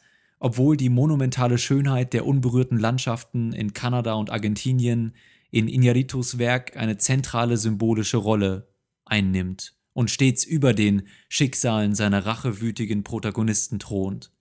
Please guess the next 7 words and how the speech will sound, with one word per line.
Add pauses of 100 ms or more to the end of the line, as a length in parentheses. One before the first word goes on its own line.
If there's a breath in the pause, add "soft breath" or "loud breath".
(360)
Sie
betrachtet
das
Geschehen (320 soft breath)
mit
nüchterner
Gleichgültigkeit.